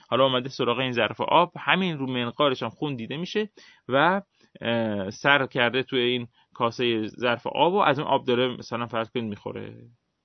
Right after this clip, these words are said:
«فَإِنْ رأیت فی منقارهٔ دَمَا فَلَا توضأ مِنْهُ»، اگر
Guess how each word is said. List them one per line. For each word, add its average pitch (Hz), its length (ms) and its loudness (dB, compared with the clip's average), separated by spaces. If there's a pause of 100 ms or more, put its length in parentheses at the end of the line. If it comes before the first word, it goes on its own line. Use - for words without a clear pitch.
(1200)
«فَإِنْ 135 300 4
رأیت 135 360 4
فی 139 160 -6
منقارهٔ 135 520 0
دَمَا 135 300 2
فَلَا 160 460 4 (280)
توضأ 120 440 4
مِنْهُ»، 113 480 -4
اگر 127 380 0